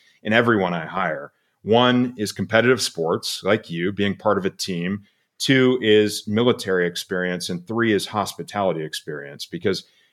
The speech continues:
to me, in each of those professions,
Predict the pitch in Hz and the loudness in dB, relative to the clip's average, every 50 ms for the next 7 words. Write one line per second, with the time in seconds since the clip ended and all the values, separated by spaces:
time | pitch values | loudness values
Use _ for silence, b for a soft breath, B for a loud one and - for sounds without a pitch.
0 | _ _ _ - 123 120 135 156 165 165 156 151 - 120 117 117 117 123 135 143 | _ _ _ -2 -2 0 2 2 4 2 2 2 0 -2 -2 -2 -2 -2 -2 0
1 | 139 - 151 143 104 101 113 110 110 110 107 107 101 - - - - 98 - - | 0 2 0 0 0 2 2 4 4 4 4 2 0 -4 -10 -8 -8 -8 -8 -4
2 | - 127 127 123 120 - 98 85 80 80 78 82 80 - - | 0 0 2 2 0 -2 -6 -6 -8 -8 -10 -10 -10 -10 -12